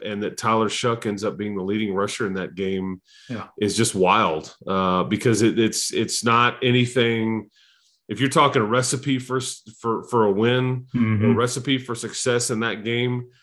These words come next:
Speaker 1: that's just not something you're either brave enough to, to put on
Speaker 2: <laughs>
Speaker 1: paper or to even suggest, because people would think, like, "Who's this idiot?"
Speaker 2: Right.
Speaker 1: You know, like,
Speaker 2: Yeah.
Speaker 1: suggesting that. But,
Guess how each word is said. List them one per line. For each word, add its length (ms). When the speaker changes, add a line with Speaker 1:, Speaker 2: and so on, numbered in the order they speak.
Speaker 1:
that's 280
just 240
not 200
something 400
you're 240
either 380
brave 400
enough 380
to, 360
to 280
put 180
on 200
Speaker 2:
<laughs> 80
Speaker 1:
paper 420
or 140
to 100
even 340
suggest, 480
because 240
people 320
would 100
think, 240
like, 220
"Who's 300
this 260
idiot?" 540
Speaker 2:
Right. 400
Speaker 1:
You 120
know, 120
like, 140
Speaker 2:
Yeah. 80
Speaker 1:
suggesting 600
that. 280
But, 320